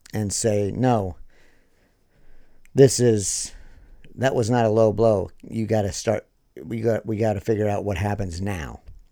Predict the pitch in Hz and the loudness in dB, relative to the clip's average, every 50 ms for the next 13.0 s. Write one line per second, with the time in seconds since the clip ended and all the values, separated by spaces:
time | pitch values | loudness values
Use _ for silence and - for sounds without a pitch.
0 | _ _ _ _ _ - - 107 110 113 117 117 110 113 117 127 120 113 - - | _ _ _ _ _ -12 -6 -2 0 0 0 0 0 0 2 2 2 2 0 -2
1 | 98 98 92 90 95 95 95 92 90 92 95 95 98 104 98 98 90 - 110 95 | -4 -6 -4 -4 -4 -4 -4 -6 -6 -6 -6 -6 -6 -6 -6 -8 -6 -6 -6 -6
2 | 87 92 95 80 - - 113 110 98 - 107 - - - 104 107 - - - - | -6 -8 -10 -6 -4 -2 -2 -2 -2 -4 -4 -6 -6 -8 -10 -10 -12 -14 -20 -20
3 | - - - - 107 - - - 135 123 107 - - - 107 107 117 110 98 92 | -20 -20 -14 -10 -8 -6 -4 0 0 0 0 0 -4 -6 -4 0 0 2 0 0
4 | 85 - - - - - - - - - - - - - 117 113 123 151 151 143 | -4 -10 -14 -20 -20 -20 -20 -20 -20 -20 -18 -8 -4 0 0 2 2 4 2 2
5 | 151 143 - - 127 117 117 117 113 107 104 98 - - - - - - - - | 2 0 0 -2 0 0 2 2 2 2 0 -2 -4 -6 -6 -6 -6 -6 -6 -4
6 | - 104 - - - - 160 156 143 - - - 139 120 - - - 127 123 120 | -6 -6 -6 -4 0 2 4 4 2 0 0 4 4 4 4 4 2 4 4 4
7 | 110 101 - 107 101 98 98 98 92 90 90 92 - - - _ - 107 104 104 | 4 2 0 0 0 0 0 0 -2 -2 -4 -6 -8 -10 -12 _ -4 -4 -2 -2
8 | 107 104 101 98 - - - - _ _ _ _ _ _ _ _ _ _ - - | -2 -4 -6 -8 -12 -16 -20 -20 _ _ _ _ _ _ _ _ _ _ -20 -20
9 | _ _ _ _ _ _ _ _ _ _ _ _ _ _ _ - - - 113 107 | _ _ _ _ _ _ _ _ _ _ _ _ _ _ _ -16 -12 -10 -8 -6
10 | 113 110 127 127 123 - 139 127 117 110 113 113 113 107 95 101 104 98 95 110 | -2 2 4 4 4 4 2 2 2 4 4 2 2 0 -2 -4 -6 -2 2 4
11 | 117 113 107 107 120 117 113 110 101 - - - - - - _ _ - 110 110 | 4 4 4 4 4 4 4 2 0 -4 -8 -12 -16 -20 -20 _ _ -6 -4 -2
12 | 110 117 120 120 120 107 - - - 120 113 104 - 117 113 113 110 - - - | 0 4 4 6 4 4 2 0 0 0 0 0 2 2 2 2 0 -2 -8 -14